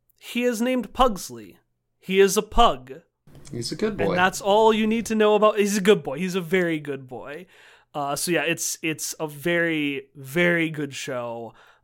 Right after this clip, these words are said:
Speaker 1: Uh, definitely, i-, again, if you like this adventure, if you like the kind of shows that Under the Neighborhood is inspired by, I'd highly encourage you to check it out.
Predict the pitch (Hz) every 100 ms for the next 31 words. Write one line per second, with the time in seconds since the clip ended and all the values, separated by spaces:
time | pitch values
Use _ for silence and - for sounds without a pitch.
0 | - 131 120 113 104 104 - _ _ _
1 | _ _ - 190 - 185 165 156 143 135
2 | 139 143 143 156 143 127 147 156 165 190
3 | 185 196 190 165 170 165 - 156 151 135
4 | 147 143 156 160 135 - 175 170 160 160
5 | 156 151 135 143 151 147 139 139 139 135
6 | 135 127 127 - 139 127 131 131 127 127
7 | - - _ - 147 139 - 196 196 185
8 | 165 156 156 143 135 143 143 - 143 143
9 | 127 123 120